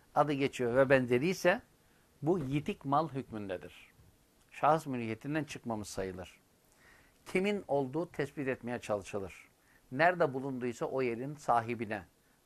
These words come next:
onun kalan mirasçılarına araştırma yapılır. Yani ciddi bir araştırma yapılır. Sahibi ortaya çıkarsa veya sahibinin mirasçıları ortaya çıkarsa mal onlarındır. Müslümanın malı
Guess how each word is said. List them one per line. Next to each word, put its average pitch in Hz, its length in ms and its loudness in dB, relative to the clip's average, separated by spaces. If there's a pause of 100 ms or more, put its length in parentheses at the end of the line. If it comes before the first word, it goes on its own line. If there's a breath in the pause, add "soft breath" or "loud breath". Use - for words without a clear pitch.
onun 165 220 -2
kalan 147 340 0
mirasçılarına 113 960 -4
araştırma 151 540 0
yapılır. 98 460 -4 (120)
Yani 117 220 -2
ciddi 127 340 0
bir 123 40 4
araştırma 113 460 0
yapılır. 175 380 0 (560 loud breath)
Sahibi 165 560 4
ortaya 131 420 0
çıkarsa 170 580 2 (600 soft breath)
veya 175 380 4
sahibinin 147 720 2
mirasçıları 135 680 -2
ortaya 135 340 0
çıkarsa 151 840 0
mal 127 180 2
onlarındır. 101 760 -6 (360 soft breath)
Müslümanın 123 560 -4
malı 123 380 4